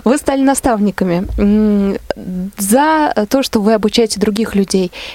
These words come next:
э, идёт ли надбавка к зарплате? Или это исключительно, э, такое статусное явление?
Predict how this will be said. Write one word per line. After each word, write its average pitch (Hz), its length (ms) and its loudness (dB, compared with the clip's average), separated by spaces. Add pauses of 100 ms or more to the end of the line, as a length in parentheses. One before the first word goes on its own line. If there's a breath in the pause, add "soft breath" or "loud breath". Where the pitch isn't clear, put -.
(160)
э, 196 300 0
идёт 277 240 0
ли 247 80 0
надбавка 202 640 0
к - 80 -6
зарплате? 190 560 -2
Или 254 340 2
это 233 300 2
исключительно, 208 960 0 (380)
э, 202 60 -6
такое 214 240 0
статусное 185 760 -2
явление? 226 880 2